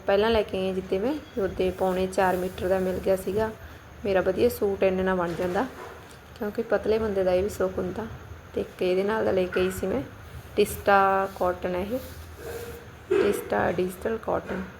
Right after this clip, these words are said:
ਦੇਖੋ, ਇਹ ਲੈ ਕੇ ਆਈ ਹੈ ਭੈਣ, ਇੱਕ ਕੁੜਤਾ ਪਜਾਮਾ ਲੈ ਕੇ ਆਈ ਆ, ਤੇ ਨਾਲ ਦੇ ਸੂਟ। ਤੇ ਆਹ ਦੇਖੋ, ਬਹੁਤ ਸੋਹਣਾ ਲੱਗਿਆ ਮੈਨੂੰ ਇਹ। ਤੇ ਹਨਾ, ਜ਼ਰੂਰੀ ਨਹੀਂ ਨਾ ਵੀ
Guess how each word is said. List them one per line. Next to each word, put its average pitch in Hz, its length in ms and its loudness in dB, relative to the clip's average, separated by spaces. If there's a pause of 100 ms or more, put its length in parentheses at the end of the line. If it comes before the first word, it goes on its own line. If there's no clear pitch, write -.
(1400)
ਦੇਖੋ, 208 300 -8
ਇਹ 208 140 0
ਲੈ 233 120 2
ਕੇ 220 160 -4
ਆਈ 202 100 0
ਹੈ 214 40 -2 (100)
ਭੈਣ, 233 280 -2 (140)
ਇੱਕ - 140 -4
ਕੁੜਤਾ 196 360 0
ਪਜਾਮਾ 214 340 2
ਲੈ 202 140 2
ਕੇ 208 180 -2
ਆਈ 214 100 0
ਆ, 214 60 -2 (360)
ਤੇ 202 80 0
ਨਾਲ 196 320 -4
ਦੇ 208 120 4
ਸੂਟ। 220 320 0 (2000)
ਤੇ 220 60 -8 (1000)
ਆਹ 214 60 -2
ਦੇਖੋ, 196 300 -4
ਬਹੁਤ 214 260 0
ਸੋਹਣਾ 226 480 4 (100)
ਲੱਗਿਆ 185 320 0
ਮੈਨੂੰ 185 240 0
ਇਹ। 220 160 0 (2250)
ਤੇ 214 180 2
ਹਨਾ, 226 240 2
ਜ਼ਰੂਰੀ 226 400 4
ਨਹੀਂ 220 140 2
ਨਾ 208 120 2
ਵੀ 208 760 4